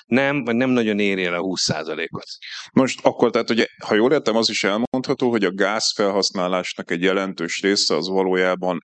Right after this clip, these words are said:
Speaker 2: eh, elek-, villamos energiatermelés.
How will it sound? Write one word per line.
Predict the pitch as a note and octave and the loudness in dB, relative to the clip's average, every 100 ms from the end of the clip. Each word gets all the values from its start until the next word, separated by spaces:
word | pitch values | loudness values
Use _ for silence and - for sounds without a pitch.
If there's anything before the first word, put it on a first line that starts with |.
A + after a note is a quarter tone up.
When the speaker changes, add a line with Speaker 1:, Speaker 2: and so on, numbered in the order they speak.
| _ _ _ - - | _ _ _ -6 -2
Speaker 2:
eh, | E2+ D2+ - - | 0 0 -4 -2
elek-, | F2 D#2 - | 0 0 -4
villamos | G#2+ F#2+ E2+ F2 - | 0 0 2 0 -2
energiatermelés. | E2+ D#2+ - G2+ G2 E2 E2+ - C#2 A1 - - - | -2 -2 -2 -6 0 0 0 -2 -4 -4 -8 -8 -10